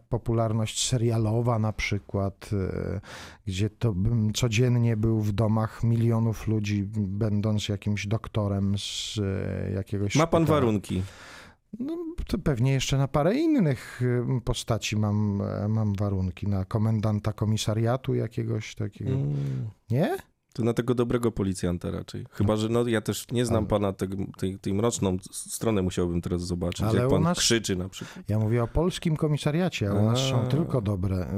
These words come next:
Speaker 1: dobrzy
Speaker 2: A.
Speaker 1: policjanci, także wie pan, to wiadomo, żebym takiego grał, bo nie, innych nie ma.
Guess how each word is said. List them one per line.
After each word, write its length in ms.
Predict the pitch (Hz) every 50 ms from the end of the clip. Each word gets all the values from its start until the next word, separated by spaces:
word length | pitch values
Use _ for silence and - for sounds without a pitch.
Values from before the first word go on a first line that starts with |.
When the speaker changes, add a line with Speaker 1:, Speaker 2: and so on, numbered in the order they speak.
| 107 110
Speaker 1:
dobrzy 380 | 110 107 117 101 98 98 98 -
Speaker 2:
A. 40 | 98
Speaker 1:
policjanci, 680 | 90 85 82 - - - 92 80 80 80 - - 82
także 320 | - 85 85 90 90 92 92
wie 120 | 92 90
pan, 220 | - - 73 76 76
to 180 | - 95 92 - - - - - - - - - - -
wiadomo, 340 | 107 110 139 190 175 135
żebym 300 | 113 107 101 101 104 98
takiego 420 | - 104 98 - 95 80 76 82 80
grał, 280 | 78 90 78 80 85
bo 140 | 92 98 104
nie, 120 | 104 104 87
innych 580 | 82 98 104 131 139 131 120 117 110 - -
nie 160 | 151 165 151
ma. 220 | 117 98 80 76